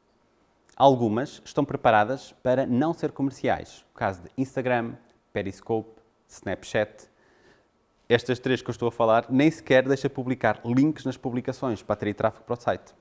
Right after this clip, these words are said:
Por, por defeito, pelo menos. Por isso, foco em conteúdos é importantíssimo. Portanto, primeiro, notoriedade. Segundo, interação ou engagement. Depois, como terceiro objetivo, depois de ocorrerem estas duas, eu posso definir,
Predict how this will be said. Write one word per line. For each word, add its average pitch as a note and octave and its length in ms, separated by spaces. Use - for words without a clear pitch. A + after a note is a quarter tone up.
Por, F#2 100
por - 220
defeito, - 340
pelo F2+ 140
menos. D#2+ 300
Por A#2+ 120
isso, - 180
foco D#3+ 320
em D3 60
conteúdos D3+ 520
é C3+ 60
importantíssimo. G#2 720
Portanto, C3+ 540
primeiro, F3+ 300
notoriedade. B2+ 680
Segundo, E3 680
interação B2+ 720
ou G#2 100
engagement. D#3+ 540
Depois, D#3+ 720
como G#3+ 200
terceiro E3+ 340
objetivo, D#3 640
depois C3 300
de C#3+ 80
ocorrerem G2 340
estas B2 220
duas, D3 380
eu D3 100
posso E3 340
definir, C#3 400